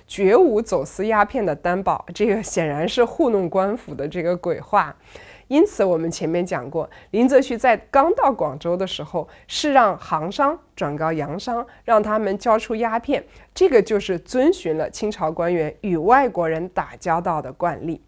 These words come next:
但是啊，外国商人早就习惯了中国官员雷声大雨点小的恫吓啊，这个根本无动于衷。呃，林则徐无奈啊，只能拿行商问罪啊，说即将把一两个行商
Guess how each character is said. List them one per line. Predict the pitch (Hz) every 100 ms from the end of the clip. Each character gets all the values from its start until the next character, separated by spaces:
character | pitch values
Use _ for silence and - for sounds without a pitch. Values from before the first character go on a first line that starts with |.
| _ - - _ -
但 | 269 240
是 | - 247 -
啊， | 156 -
外 | 220
国 | 180 185
商 | 208 202
人 | 175 185
早 | 180 139
就 | 190 208
习 | - - 156
惯 | 175 233 214
了 | 180
中 | 202 208
国 | 175
官 | 185 196
员 | 175 160 -
雷 | 160 147 175
声 | 233 240
大 | 240 175 - _ -
雨 | 185
点 | 190 196
小 | 202 175 123
的 | 151
恫 | - 226 190
吓 | - 214 -
啊， | 151 156
这 | 196
个 | 175 160
根 | - 254
本 | 202
无 | 151 156
动 | 175 170
于 | 143 151
衷。 | 175 175 - - - - _
呃， | 190 190 185
林 | 180 185
则 | 226 247
徐 | 240 220
无 | 190 165
奈 | 208 208 -
啊， | 156
只 | 160 - 180 160
能 | 156 185
拿 | 208 175
行 | 208 160 160
商 | 180 190 190
问 | 190 165
罪 | - 202 -
啊， | 156 165
说 | - 220 233 233 - - -
即 | 202
将 | 202 277 285 -
把 | 196 165 -
一 | 277
两 | 285 175 151
个 | 156
行 | - 151
商 | 165 208